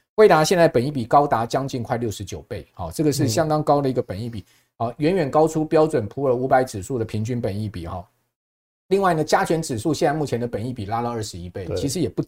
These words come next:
Speaker 1: 低了哈。那从这个本益比的角度来看哈，其实很多股票真的，大家真的不太，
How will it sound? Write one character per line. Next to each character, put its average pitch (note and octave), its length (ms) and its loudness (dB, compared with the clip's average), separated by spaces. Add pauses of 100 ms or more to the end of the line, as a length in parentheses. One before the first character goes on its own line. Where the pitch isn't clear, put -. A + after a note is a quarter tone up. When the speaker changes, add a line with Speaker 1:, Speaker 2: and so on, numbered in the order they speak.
Speaker 1:
低 C3 220 0
了 G2+ 160 -2
哈。 F2+ 160 -8 (400)
那 F3 100 -4
从 F3 260 0
这 A3+ 140 -2
个 G#3 80 4
本 C3 240 2
益 G3+ 80 -8
比 D3 100 -6
的 C3+ 120 -2
角 G#2 200 -2
度 D#3 140 -2
来 F#3+ 140 2
看 A#2+ 360 -4
哈， F#2+ 160 -6
其 D#3+ 160 -6
实 D#3+ 120 -8
很 A#2 120 -2
多 D#3+ 140 2
股 A#2 160 -6
票 C3+ 180 0
真 D3+ 160 -2
的， B2+ 140 -4 (380)
大 E3+ 100 6
家 E3 140 8
真 E3 120 2
的 D3+ 120 4
不 D#3 200 -2
太， E3 220 6